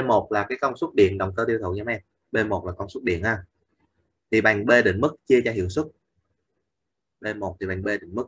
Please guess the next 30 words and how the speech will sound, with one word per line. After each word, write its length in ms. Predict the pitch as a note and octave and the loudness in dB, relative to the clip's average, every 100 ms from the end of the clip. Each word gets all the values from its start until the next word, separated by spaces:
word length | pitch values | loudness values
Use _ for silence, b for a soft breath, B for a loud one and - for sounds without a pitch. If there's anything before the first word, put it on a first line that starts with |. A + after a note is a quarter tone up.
| _ | _
chia 100 | A#2 | -2
cho 60 | G2+ | -2
hiệu 180 | G2 D#2+ | -4 -6
suất 160 | - C3 | -6 -4
ha. 140 | A#2+ - _ _ _ _ _ _ | -6 -8 _ _ _ _ _ _
B 40 | B2+ A#2 | 4 6
định 160 | F#2+ | 4
mức 140 | A#2+ - | 2 2
này 140 | A#2 | 2
là 180 | G2 F#2 | 2 0
công 160 | A#2+ A#2+ | -4 -6
suất 180 | - - _ _ - | -12 -18 _ _ 2
cơ 240 | B2+ A#2 F#2 _ _ _ _ _ | 4 4 -2 _ _ _ _ _
trên 160 | A2+ G#2+ | -2 0
trục 140 | G2+ - | -4 -4
động 160 | F2 F#2 | -6 0
cơ 160 | G#2 | 2
nha. 140 | G#2+ F#2+ _ _ _ _ _ _ _ _ _ _ _ _ _ - | 0 -6 _ _ _ _ _ _ _ _ _ _ _ _ _ -2
Thì 120 | G#2+ | 0
cái 100 | C3 | 2
nhãn 220 | B2+ G2+ | 0 -2
động 140 | A#2+ G2+ | -2 0
cơ 140 | A#2+ | 0
nó 80 | A#2+ | 0
cho 120 | A#2+ | -2
B 40 | A#2 | 0
định 240 | A2 F#2+ | -2 -4
mức 160 | A#2 | -6
là 60 | |
B 40 | C3 | -6